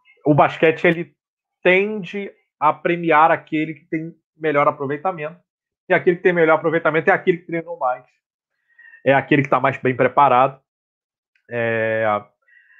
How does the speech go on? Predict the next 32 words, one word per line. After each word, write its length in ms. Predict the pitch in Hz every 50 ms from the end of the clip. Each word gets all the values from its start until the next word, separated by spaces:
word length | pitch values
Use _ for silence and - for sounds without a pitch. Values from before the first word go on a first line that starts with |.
| _ _ _ _ _ _ _ _ _
e 120 | - 190 202
eu 160 | 220 214 208
acho 360 | 208 226 220 - - - 208
mágico 880 | 160 135 131 147 165 190 185 175 143 113 104 107 107 - - - - _ -
quando 420 | 156 165 175 190 202 180 143 135
no 60 | 123
basquete, 800 | 117 120 110 101 - - - - 123 131 147 156 147 147 - -
e 100 | 135 147
o 40 | 156
basquete 320 | 180 175 - 208 185 -
também 280 | - 196 170 175 202 202
tem 120 | 196 175
essa 240 | 165 143 139 - 165 139
lógica 400 | 131 135 151 165 160 - - 185
em 80 | 190
relação 420 | 180 202 196 196 175 - - 190 185
a 60 | 185
playoffs, 520 | - 214 208 208 165 139 - - - - - _ _ _ _ _ _ -
isso 160 | 135 135 156
acontece 640 | 143 139 139 131 - 131 117 104 98 - - _ _ _ _ _ _ _ _ _ _
no 160 | - 170 233
mundo 240 | 254 214 190 190 202
inteiro. 480 | 214 190 - 170 127 117 107 - - _ _ _ _ _ _
Todo, 560 | - 262 285 262 262 262 262 254 226 - _ - 185 190 -
todos 280 | - 220 233 226 - -
os 80 | -
campeonatos, 420 | - 190 175 180 160 139 139 139 143
todos 160 | 170 165 165
os 40 | _
torneios 280 | 165 143 139 135 127
do 100 | 143 -
mundo 260 | 220 170 151 170 180